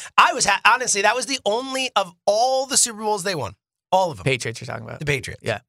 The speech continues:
Speaker 1: The only one I was happy they won was that last one against the Rams.
Speaker 2: Against McVay.
Speaker 1: Be-, because it was against McVay and, and Goff, and, you know, at the time was the whole Wentz
Speaker 2: Yeah.
Speaker 1: Doug thing.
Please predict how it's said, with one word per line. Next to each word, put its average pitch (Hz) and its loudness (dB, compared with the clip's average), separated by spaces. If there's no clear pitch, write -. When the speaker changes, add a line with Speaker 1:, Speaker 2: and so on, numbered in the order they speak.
Speaker 1:
The 165 -4
only 220 -2
one 190 0
I 165 2
was 147 0
happy 147 4
they 151 2
won 107 -6
was 123 -2
that 139 4
last 139 2
one 139 0
against 127 -2
the 113 -4
Rams. 101 -2
Speaker 2:
Against 120 0
McVay. 120 -2
Speaker 1:
Be-, 185 -2
because 175 0
it 247 -6
was 262 -2
against 262 0
McVay 202 0
and, 170 0
and 165 0
Goff, 139 2
and, 143 -2
you 139 2
know, 135 2
at 127 -2
the 127 -8
time 139 0
was 135 -2
the 120 2
whole 120 -2
Wentz 123 0
Speaker 2:
Yeah. 120 6
Speaker 1:
Doug 107 -4
thing. 139 -2